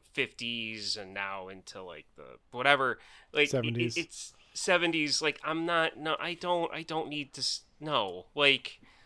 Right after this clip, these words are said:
Speaker 1: keep it in that timeline. And unfortunately, then with Harrison Ford being how old he is, uh,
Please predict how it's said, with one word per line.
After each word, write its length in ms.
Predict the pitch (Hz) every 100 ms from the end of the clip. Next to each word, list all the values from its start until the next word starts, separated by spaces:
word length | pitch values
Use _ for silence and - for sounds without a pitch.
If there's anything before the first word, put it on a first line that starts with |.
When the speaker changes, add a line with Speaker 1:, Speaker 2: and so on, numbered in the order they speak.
| _ -
Speaker 1:
keep 240 | - 190 202
it 80 |
in 100 | 170 160
that 160 | 151
timeline. 600 | - 143 135 110 92 87 -
And 140 | 131 135
unfortunately, 720 | 127 170 165 165 147 131 - - - _ 127 120
then 240 | 156 147 - - - -
with 100 | -
Harrison 320 | 147 165 160
Ford 340 | 147 175 160 -
being 180 | 123 123
how 140 | 143
old 200 | 175 190
he 160 | 147 135
is, 340 | 131 123 - - - - -
uh, 60 | -